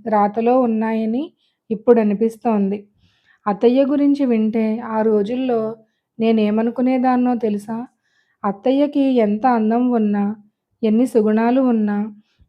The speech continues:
భర్తని పాదాక్రాంతం చేసుకోగలిగే తెలివితేటలేవో, శక్తి సామర్థ్యాలేవో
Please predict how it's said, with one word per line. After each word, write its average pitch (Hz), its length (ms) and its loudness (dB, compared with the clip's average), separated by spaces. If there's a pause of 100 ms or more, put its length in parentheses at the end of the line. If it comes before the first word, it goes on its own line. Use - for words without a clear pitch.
భర్తని 254 800 0
పాదాక్రాంతం 247 920 2
చేసుకోగలిగే 247 840 0
తెలివితేటలేవో, 226 1160 -2 (580)
శక్తి 214 240 -4
సామర్థ్యాలేవో 220 1160 0